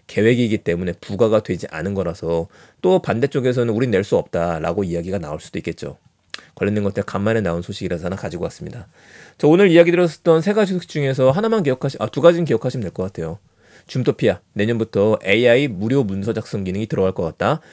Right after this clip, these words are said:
마이크로소프트가 인공지능 학습 데이터 삭제를 공개를 했다. 두 개 기억해 주시고요. 저는 내일 또 더 재밌는 이야기들 나오게 되면 찾아서 전달해 드릴 수 있도록 하겠습니다.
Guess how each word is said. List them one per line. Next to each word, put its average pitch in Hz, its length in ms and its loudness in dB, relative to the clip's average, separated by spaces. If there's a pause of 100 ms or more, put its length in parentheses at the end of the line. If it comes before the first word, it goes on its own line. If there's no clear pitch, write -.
(120)
마이크로소프트가 117 680 -2
인공지능 110 460 -4
학습 - 280 -8
데이터 98 280 -2
삭제를 127 360 -2
공개를 90 280 -4
했다. - 240 -8 (200)
두 - 100 -8
개 101 80 0
기억해 - 220 -2
주시고요. 98 480 -4 (180)
저는 95 220 -2
내일 90 100 -2
또 - 120 -10
더 95 100 -10
재밌는 127 380 -6
이야기들 101 360 -4 (100)
나오게 82 280 -14
되면 113 320 -8 (120)
찾아서 151 460 0
전달해 95 380 -6
드릴 87 180 -10
수 - 140 -10
있도록 - 340 -10
하겠습니다. 82 440 -12